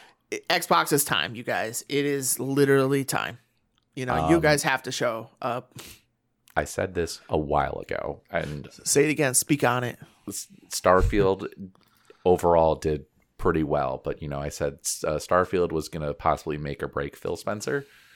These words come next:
Speaker 1: Yeah.
Speaker 2: Um, I think twenty twenty-four is gonna make or break Phil Spencer. Starfield got by, but it is not doing well right now.
Speaker 1: No, and, like, I was, I was talking about, 'cause, like, I, on, on Thursdays I've been streaming Fallout Three.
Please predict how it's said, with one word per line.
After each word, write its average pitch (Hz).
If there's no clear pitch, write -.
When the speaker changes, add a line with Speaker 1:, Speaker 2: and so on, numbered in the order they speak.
Speaker 1:
Yeah. 139
Speaker 2:
Um, 80
I 80
think 80
twenty 76
twenty-four 69
is 67
gonna 69
make 64
or -
break 65
Phil 57
Spencer. -
Starfield 85
got 82
by, 78
but 78
it 73
is 67
not 76
doing 73
well 67
right 65
now. 69
Speaker 1:
No, 160
and, 156
like, 196
I 208
was, 233
I 196
was 240
talking 196
about, 135
'cause, 139
like, 131
I, 160
on, 135
on 139
Thursdays 147
I've 117
been 113
streaming 123
Fallout 123
Three. 139